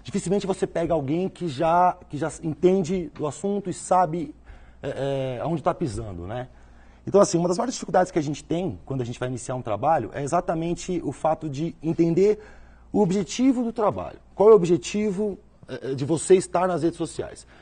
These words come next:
Muita gente fala assim, "Ah, eu queria, eu queria ter uma página no Facebook." Pô, mas aí você vai analisar,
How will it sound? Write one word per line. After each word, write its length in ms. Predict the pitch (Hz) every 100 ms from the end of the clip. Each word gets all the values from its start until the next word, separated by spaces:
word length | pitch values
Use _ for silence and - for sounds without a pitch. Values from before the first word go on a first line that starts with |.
| - -
Muita 200 | 208 202
gente 120 | 190
fala 100 | 202
assim, 100 | 247
"Ah, 80 | 254
eu 80 |
queria, 260 | - 220 233
eu 80 | 202
queria 260 | 208 208
ter 80 | 214
uma 100 | 208
página 280 | 190 208 208
no 80 | 196
Facebook." 640 | 214 - 175 120 87 - - - - - - - - - -
Pô, 100 | -
mas 120 | 175 202
aí 80 |
você 260 | 220 240 226
vai 120 | 208
analisar, 720 | 190 165 147 - 123 92 65